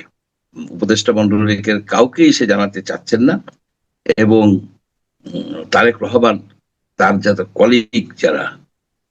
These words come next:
তাদেরকেও জানাতে চাচ্ছেন না। সেই বিষয়গুলি কি, বিষয় কিংবা বিষয়গুলি,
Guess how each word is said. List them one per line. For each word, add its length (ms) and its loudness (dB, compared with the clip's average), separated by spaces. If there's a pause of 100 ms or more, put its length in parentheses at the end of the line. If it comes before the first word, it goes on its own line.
(100)
তাদেরকেও 360 0
জানাতে 360 -4
চাচ্ছেন 400 -10
না। 220 -10 (420)
সেই 480 2
বিষয়গুলি 800 2
কি, 420 -2
বিষয় 420 2
কিংবা 240 -4
বিষয়গুলি, 520 -4